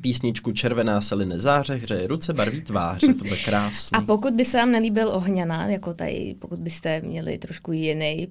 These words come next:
Speaker 2: jinou představu, tak můžete zkusit ještě toho Trepifajksla. To je, jak jsem se vlastně měla jmenovat já.
Speaker 1: Trepifajksl super, Lucko,
Speaker 2: A Barnabá.
Speaker 1: akorát teda,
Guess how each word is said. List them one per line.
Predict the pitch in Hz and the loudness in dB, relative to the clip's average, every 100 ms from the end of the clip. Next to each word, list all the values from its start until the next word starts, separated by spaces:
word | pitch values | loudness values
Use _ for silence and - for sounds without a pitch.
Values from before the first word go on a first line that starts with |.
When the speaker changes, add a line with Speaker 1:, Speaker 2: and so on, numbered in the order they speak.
| - | 2
Speaker 2:
jinou | 185 170 | 4 4
představu, | 165 - 190 - 190 190 - - - | 2 0 0 0 0 0 -8 -14 -6
tak | 202 | 0
můžete | 214 226 233 | 4 4 4
zkusit | 233 233 220 233 | 2 2 0 0
ještě | - - 208 | 0 0 0
toho | 214 220 | 0 -2
Trepifajksla. | 214 190 185 165 165 151 160 - 135 131 220 - _ - - - | 0 0 0 -2 -2 -4 -4 -4 -4 -8 -10 -14 _ -18 -10 -2
To | |
je, | 185 | 0
jak | 170 | 0
jsem | - 180 | -2 -4
se | 180 | -2
vlastně | 175 170 180 | -2 -4 -4
měla | 175 165 160 | -2 -2 -2
jmenovat | 160 156 156 165 | -4 -4 -6 -6
já. | 156 131 | -6 -2
Speaker 1:
Trepifajksl | 135 107 131 135 123 - 139 | 0 0 2 4 4 2 2
super, | - - - - | 0 0 0 0
Lucko, | 95 185 170 | 2 2 4
Speaker 2:
A | 175 | 4
Barnabá. | 170 170 | 4 2
Speaker 1:
akorát | - 113 - 139 - | 4 4 2 -2 -2
teda, | 123 120 | 0 2